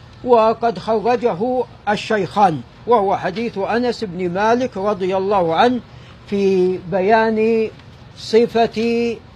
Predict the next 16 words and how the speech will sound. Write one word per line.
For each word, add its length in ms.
رسول 420
الله 460
صلى 320
الله 420
عليه 440
وسلم 760
الخلقية. 880
نعم، 420
ثم 340
ساق 480
الحديث 600
الثاني، 580
وهو 360
حديث 460
صحيح 720
أيضًا، 420